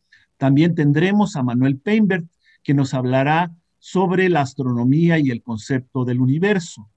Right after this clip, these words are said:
Antonio Lascano y Diego Valadez abordarán el interesante tema de las pandemias del dos mil veinte y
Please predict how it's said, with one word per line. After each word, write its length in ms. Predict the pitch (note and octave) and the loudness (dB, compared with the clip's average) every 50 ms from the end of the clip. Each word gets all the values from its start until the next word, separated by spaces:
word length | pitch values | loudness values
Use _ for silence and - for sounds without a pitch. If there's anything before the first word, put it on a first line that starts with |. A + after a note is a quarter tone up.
| _ _ _ _ _ _ _ - | _ _ _ _ _ _ _ -6
Antonio 480 | - C3 C3 B2+ - D3 D#3 D#3 D3 | -2 -2 -2 2 2 2 4 4 2
Lascano 500 | C#3 C3 B2+ - - - D3+ C#3+ C#3+ C#3+ | 2 0 -2 -6 -6 -4 -2 0 0 2
y 60 | C3+ B2+ | 2 2
Diego 240 | C3+ C#3+ C#3 C#3 | 0 0 0 -2
Valadez 680 | C3+ C3+ B2+ C3 C3+ C3+ D#3 F#3 G3+ G3+ G3+ - - _ _ _ _ _ _ - | -2 0 0 0 0 2 2 0 0 0 -4 -8 -20 _ _ _ _ _ _ -8
abordarán 640 | - C3+ C#3 C3+ C3+ B2+ C3 C3 C#3 D3+ D#3+ D#3+ | -6 -2 0 0 0 2 2 0 2 2 2 2
el 100 | D3+ C#3+ | 2 2
interesante 720 | C3+ B2+ B2 C3 A#2+ B2 A2+ - D3 D3 D3 C3 C#3+ C3+ | 2 0 0 -2 -6 -6 -4 -4 -2 -2 -2 -2 -2 -6
tema 360 | - - D3+ D3 C#3+ C#3+ C3 | -4 -2 -2 0 0 0 0
de 100 | B2+ B2 | 0 -2
las 180 | A#2+ A2+ - _ | -6 -6 -10 _
pandemias 580 | - B2 B2 A#2+ B2 C3 C3+ C#3 C3+ C3 B2 | -8 -4 -4 -2 -2 0 0 0 0 0 -2
del 160 | A2+ A#2+ A#2 A2 | -2 -4 -6 -6
dos 160 | A#2+ A#2 A2+ | -6 -4 -2
mil 220 | D3+ D#3+ E3 E3+ | -2 0 0 0
veinte 480 | E3+ F#3 F3 E3+ E3 E3 E3 E3+ E3+ - _ _ _ _ _ _ _ | 0 0 0 0 0 0 -4 -8 -8 -8 _ _ _ _ _ _ _
y 340 | - B3 B3+ C#4 C#4+ C#4+ - | -2 2 2 4 2 2 -2